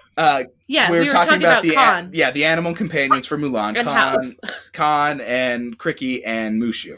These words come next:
Speaker 2: And how Khan is one of the best
Speaker 1: I mean, he
Speaker 2: sidekicks and, and
Speaker 1: he
Speaker 2: horses, and he's just, he just follows
Speaker 1: carries them through an avalanche
Speaker 2: Yeah.
Speaker 1: pretty, pretty significant.
Speaker 2: Yeah,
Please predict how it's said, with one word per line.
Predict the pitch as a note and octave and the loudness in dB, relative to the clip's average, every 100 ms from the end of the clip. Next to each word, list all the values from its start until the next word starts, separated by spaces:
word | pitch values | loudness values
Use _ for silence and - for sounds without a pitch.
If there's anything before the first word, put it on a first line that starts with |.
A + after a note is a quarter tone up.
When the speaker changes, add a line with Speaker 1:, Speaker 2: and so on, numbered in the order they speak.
| _ | _
Speaker 2:
And | A3 A3+ | -8 -2
how | A3 | -2
Khan | G#3+ A#3 G#3+ G#3 | -2 -2 0 0
is | F#3+ G3 F#3+ F#3 | -2 -4 -4 -8
one | F#3 F#3+ G#3 | -10 -4 -2
of | G3 F3 - | -4 -6 -12
the | E3+ F#3+ G3 | -8 -6 -4
best | F#3+ F3+ - - - - _ _ _ _ _ _ _ E3 | -4 -4 -8 -18 -18 -20 _ _ _ _ _ _ _ -2
Speaker 1:
I | F3 | -2
mean, | E3+ | -2
he | A#3 | 0
Speaker 2:
sidekicks | A3 G#3+ A3 - - | 0 0 -6 -6 -4
and, | A3+ A3 G3 | -2 -2 -2
and | G3 F#3+ | -6 -4
Speaker 1:
he | |
Speaker 2:
horses, | G#3 G3 G3 E3+ F3 | -2 -2 -2 -6 -4
and | - F3 E3+ F#3 | -4 -4 -6 -8
he's | G#3 G3 | -8 -6
just, | G3 G3 - - _ _ _ | -6 -8 -14 -20 _ _ _
he | D#4+ | -6
just | F4 - | -6 -8
follows | - A#3+ F3 | 0 2 4
Speaker 1:
carries | G3 G3 E3+ | 2 0 -2
them | E3+ | -2
through | E3 D#3 D3+ | -2 -2 0
an | C3 | 0
avalanche | A#2 G2+ E2+ D2+ - - | -2 -6 -10 -12 -12 -14
Speaker 2:
Yeah. | A3 G3 | -4 0
Speaker 1:
pretty, | D#3+ D#3+ | 2 0
pretty | - A3 F3+ | -2 -6 -4
significant. | D#3 B2 - - - _ _ _ - | -4 -6 -8 -14 -20 _ _ _ -12
Speaker 2:
Yeah, | E3+ G#2 | -8 -8